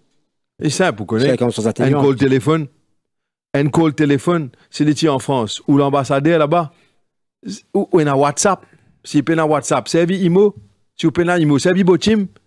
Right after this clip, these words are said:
Speaker 1: N'importe qui façon, ou capable de faire lui. Sinon, c'est FaceTime.
Speaker 2: Nous pouvons gagner notre réaction tout de suite. Euh, Rajesh Bhagwan qui est avec nous, euh, en ligne, l'autre intervenant de l'émission de ce soir. Rajesh Bhagwan, bonsoir.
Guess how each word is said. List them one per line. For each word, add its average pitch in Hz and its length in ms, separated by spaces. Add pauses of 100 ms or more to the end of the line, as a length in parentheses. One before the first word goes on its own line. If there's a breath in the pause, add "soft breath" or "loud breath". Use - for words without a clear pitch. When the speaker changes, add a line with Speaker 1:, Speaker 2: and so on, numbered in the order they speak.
(720)
Speaker 1:
N'importe 190 320
qui 220 220
façon, 196 320
ou 202 60
capable 214 320
de - 40
faire 175 180
lui. 139 160
Sinon, 185 280
c'est 202 220
FaceTime. 208 560 (800 soft breath)
Speaker 2:
Nous 147 100
pouvons 160 200
gagner 151 240
notre 151 220
réaction 143 320
tout 151 100
de 123 60
suite. - 300
Euh, 127 320 (400 soft breath)
Rajesh 139 280
Bhagwan 151 320
qui 156 80
est 147 40
avec 135 220
nous, 147 220
euh, 127 460
en 123 140
ligne, 151 360
l'autre 127 320
intervenant 120 420
de 117 80
l'émission 113 520
de 113 60
ce 120 100
soir. 170 320
Rajesh 123 160
Bhagwan, 131 200
bonsoir. 175 400